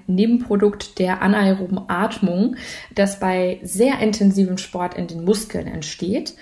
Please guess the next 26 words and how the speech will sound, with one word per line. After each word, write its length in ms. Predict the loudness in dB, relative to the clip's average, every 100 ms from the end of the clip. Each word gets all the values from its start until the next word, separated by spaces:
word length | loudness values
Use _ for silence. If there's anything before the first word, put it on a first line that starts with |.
| -18 -18 -18 -2
Und 520 | 2 4 4 2 -2
bei 100 | 0
der 140 | 2 2
Analyse 600 | 0 0 2 2 2 0
hat 200 | 0 -4
das 140 | -4
Team 180 | 0 0
beobachtet, 640 | 2 0 -2 -4 -6 -4
dass 220 | -4 -4
bei 180 | -6 0
den 160 | 2 2
Bakterien 600 | -2 -6 -4 0 4 6
nach 280 | 4 2 -2
dem 180 | -4
Training 520 | -4 -2 0 0 0 -6 -16 _ 0
einige 420 | 4 6 4 2
Gene 480 | 0 2 2 0 -4
viel 440 | -12 -6 -2 0
häufiger 480 | 4 4 4 2 2
aktiv 500 | 0 -4 -4 -2 0
waren 260 | 0 0 -2
als 220 | -2 -2
vorher. 560 | 0 2 2 -2 -4 -6 -14 -20 -20 -6
Und 120 | -4
zwar 240 | 2 2 4
genau 380 | 4 2 2